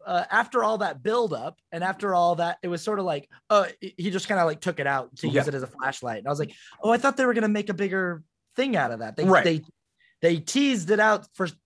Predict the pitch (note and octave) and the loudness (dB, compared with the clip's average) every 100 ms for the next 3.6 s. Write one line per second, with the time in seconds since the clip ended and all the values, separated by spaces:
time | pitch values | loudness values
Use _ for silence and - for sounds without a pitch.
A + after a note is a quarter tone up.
0 | _ F3+ E3 G#3 F#3+ G#3 G#3 - C3 B2+ | _ -6 0 2 4 4 0 -2 -2 -4
1 | D3+ D3+ D3 C#3 C#3 - B2+ G#2+ - _ | -4 -4 -4 -4 -6 -8 -6 -8 -12 _
2 | _ _ - A#3 G#3+ D#3 D#3+ C#3 A2+ B2 | _ _ 0 4 4 4 2 2 -2 -4
3 | A#2+ B2 A#3 - D#3+ | -4 -2 0 2 2